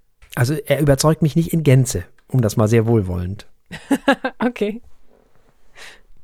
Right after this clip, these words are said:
Speaker 2: Ja, in Ordnung. Lassen wir das so stehen.
Speaker 1: Der vorletzte Text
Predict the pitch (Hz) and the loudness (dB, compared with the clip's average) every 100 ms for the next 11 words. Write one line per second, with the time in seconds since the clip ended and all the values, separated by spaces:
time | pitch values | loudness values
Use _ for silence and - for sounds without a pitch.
0 | - - - - - - 320 370 339 220 | -20 -20 -20 -20 -20 -14 -10 -4 -4 -4
1 | 185 185 - 202 196 214 240 277 247 185 | -6 -10 -8 -6 -4 -4 -4 -8 -10 -10
2 | 180 - - _ - - - _ - - | -12 -16 -20 _ -20 -20 -20 _ -16 -12
3 | - - - - - - _ _ _ - | -10 -10 -14 -20 -20 -20 _ _ _ -20
4 | - - - - 131 202 196 - 165 120 | -20 -20 -4 -2 2 0 0 -4 -4 -2
5 | - - - | -2 -2 -2